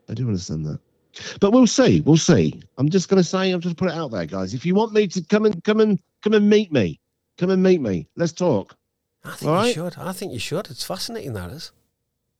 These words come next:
Speaker 1: Yeah. Yeah. Anyway, quickly, before we go, back
Speaker 2: Yeah.
Speaker 1: to Spring Hill Jack.
Speaker 2: Yes.
Speaker 1: I've gotta say, uh,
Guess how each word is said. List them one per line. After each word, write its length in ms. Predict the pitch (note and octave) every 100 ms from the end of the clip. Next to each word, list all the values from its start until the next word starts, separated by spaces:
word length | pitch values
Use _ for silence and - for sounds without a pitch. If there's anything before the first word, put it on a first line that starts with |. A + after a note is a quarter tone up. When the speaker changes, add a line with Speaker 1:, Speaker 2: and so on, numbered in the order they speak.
| _ _ _ -
Speaker 1:
Yeah. 280 | G#2 A#2 A#2 A2+ _ _ _ _ _
Yeah. 200 | - A#2 A#2 - - _
Anyway, 240 | F#3 G#3 C#3+
quickly, 360 | - G#3+ -
before 200 | D3 D3
we 100 | A3
go, 300 | G3+ D#3+ G#2+ G2+
back 200 | E3+ E3+
Speaker 2:
Yeah. 60 |
Speaker 1:
to 600 | - - D#3 C3 F2+ F2 G#2 _ _ _
Spring 400 | - - C3 A#2
Hill 280 | G2 G#2+ G2
Jack. 340 | E2+ F2+ E2
Speaker 2:
Yes. 540 | G#2+ A2+ A#2+ G2 - -
Speaker 1:
I've 140 | D#3+ D3
gotta 200 | F3 E3
say, 360 | - G2+ F#2 -
uh, 60 | -